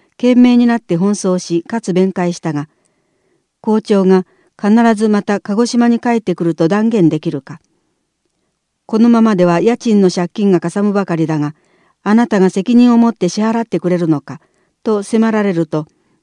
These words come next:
伊集院としても強いことは言えず、結局家主の処置に同意せざるを得なかったという。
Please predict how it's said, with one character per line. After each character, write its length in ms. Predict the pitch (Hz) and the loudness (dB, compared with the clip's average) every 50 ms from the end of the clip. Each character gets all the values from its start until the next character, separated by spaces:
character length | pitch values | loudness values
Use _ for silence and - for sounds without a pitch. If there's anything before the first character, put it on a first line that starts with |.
| _ _ - | _ _ -8
伊 140 | 214 208 | -6 -4
集 200 | 190 262 262 247 | 0 0 2 2
院 180 | 233 214 202 185 | 2 2 2 2
と 160 | - 185 180 | 0 -2 -4
し 60 | 185 | -2
て 120 | - - 170 | -2 0 2
も 140 | 175 175 - | 2 2 0
強 240 | - - 240 254 | -2 -4 -2 -2
い 80 | 254 226 | -2 -2
こ 120 | - 202 | -4 -6
と 120 | - - 180 | -4 -4 -4
は 100 | 165 156 | -2 -2
言 140 | 156 156 156 | -2 -2 -2
え 80 | 156 | -4
ず、 200 | 143 156 151 - _ _ _ _ _ _ _ _ - | -4 -8 -10 -10 _ _ _ _ _ _ _ _ -4
結 220 | - 208 208 - | -2 -2 -2 -2
局 300 | - 233 208 - 220 202 | -4 -6 -4 -2 0 0
家 140 | 208 233 247 | 0 2 2
主 260 | 247 247 240 - 226 | 2 2 0 0 2
の 100 | 196 180 | 2 2
処 120 | 170 - 190 | 2 0 -4
置 160 | 180 - 165 | -4 -2 2
に 160 | 170 170 175 | 2 2 2
同 200 | 175 220 226 233 | 4 2 2 2
意 80 | 233 226 | 2 0
せ 140 | - 226 208 | -2 -4 -2
ざ 140 | 214 214 | -2 -2
る 100 | 208 208 | -2 -2
を 40 | 208 202 | -2 -2
得 100 | 208 220 | -2 -2
な 120 | 220 214 | -4 -4
か 120 | - 196 | -6 -8
っ 40 | 170 | -8
た 160 | _ - 151 | _ -10 -10
と 140 | 143 151 143 | -8 -8 -8
い 140 | 139 135 135 | -8 -8 -8
う。 240 | 135 135 135 - | -10 -10 -12 -16